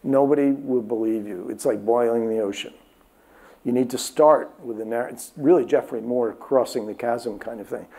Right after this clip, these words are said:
You need to start with something that you think is achievable. And every time you do a round, and this book describes the rounds, the A round, the B round, the C round, and so forth, every time you do a round, it's not for the money. You're doing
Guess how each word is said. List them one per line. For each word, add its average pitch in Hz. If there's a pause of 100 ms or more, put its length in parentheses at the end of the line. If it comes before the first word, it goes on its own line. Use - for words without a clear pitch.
(220)
You 143
need 190
to 160
start 165
with 120
something 123
that 107
you 117
think 156
is 120
achievable. 131 (260)
And 151
every 226
time 214
you 185
do 165
a 147
round, 143 (120)
and 139
this 139
book -
describes 123
the 120
rounds, 104
the 127
A 143
round, 127
the 110
B 135
round, 127 (340)
the 120
C 147
round, 123
and 110
so 165
forth, 113 (280)
every 254
time 220
you 170
do 175
a 165
round, 165
it's 160
not 247
for 202
the 165
money. 139 (520)
You're 160
doing 240